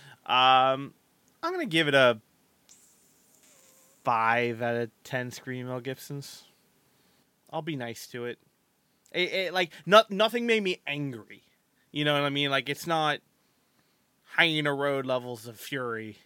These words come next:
So, you know, it's, I'm not gonna punish it. Um, so I'm gonna say, yeah, I'm gonna say, like, a fi-, five out of ten Screaming Mel Gibsons for that. Just, just because it doesn't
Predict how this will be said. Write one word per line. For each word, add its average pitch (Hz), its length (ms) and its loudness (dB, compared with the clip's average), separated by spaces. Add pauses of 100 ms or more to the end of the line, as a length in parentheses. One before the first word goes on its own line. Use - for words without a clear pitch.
(140)
So, 110 480 -12 (160)
you 127 140 -14
know, 107 220 -14
it's, - 280 -18
I'm 127 140 -10
not 131 120 -4
gonna 127 180 -10
punish 131 440 -8
it. 98 180 -18 (640)
Um, 107 520 -14 (300)
so 110 720 -12 (720)
I'm 180 180 -6
gonna 180 160 -8
say, 135 260 -8
yeah, 107 260 -12
I'm 107 80 -18
gonna 117 140 -18
say, 107 240 -14
like, 98 220 -16 (640)
a - 60 -20
fi-, - 320 -12
five 113 320 -10
out 113 100 -12
of 110 40 -16
ten 107 180 -16
Screaming 110 280 -16
Mel 104 100 -18
Gibsons 101 400 -20
for - 120 -20
that. 104 220 -14 (3000)
Just, 170 260 0
just 185 160 -2
because 170 280 0
it 156 100 0
doesn't 143 380 -2